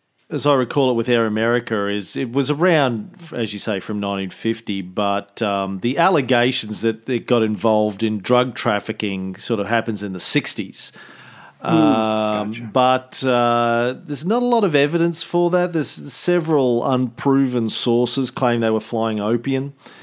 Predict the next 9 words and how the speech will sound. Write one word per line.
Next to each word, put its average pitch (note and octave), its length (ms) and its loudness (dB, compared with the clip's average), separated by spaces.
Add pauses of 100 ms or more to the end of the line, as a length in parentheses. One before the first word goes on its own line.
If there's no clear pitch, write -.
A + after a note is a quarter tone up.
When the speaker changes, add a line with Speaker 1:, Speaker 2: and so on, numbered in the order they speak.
(140)
Speaker 2:
Ah. B2+ 220 -4
Speaker 1:
But, G#2 400 2
um, G2+ 840 0
I, C3 100 0
I, C#3 420 4
I - 20 4
don't F3+ 220 2
know E3+ 100 4
that's C3+ 280 0